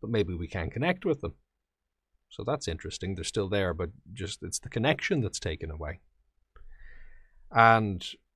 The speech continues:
conversely, sometimes you'll find when somebody has actually passed away, but still somebody feels a real close sense of connection with that person and they really hold on to that.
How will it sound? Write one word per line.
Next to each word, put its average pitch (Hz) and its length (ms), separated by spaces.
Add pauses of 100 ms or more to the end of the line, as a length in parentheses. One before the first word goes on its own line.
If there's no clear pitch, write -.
(680)
conversely, 101 520
sometimes 101 400
you'll 101 140
find 98 540 (160)
when 110 160
somebody 95 260
has 117 300
actually 101 280
passed 90 380
away, 107 600
but - 120
still - 220
somebody 98 320
feels 98 320
a 90 100
real 98 360
close - 400
sense 92 240
of - 100
connection 104 460
with 92 120
that 85 160
person - 360
and 87 100
they 87 60
really 85 240
hold 87 240
on 143 180
to - 120
that. 85 220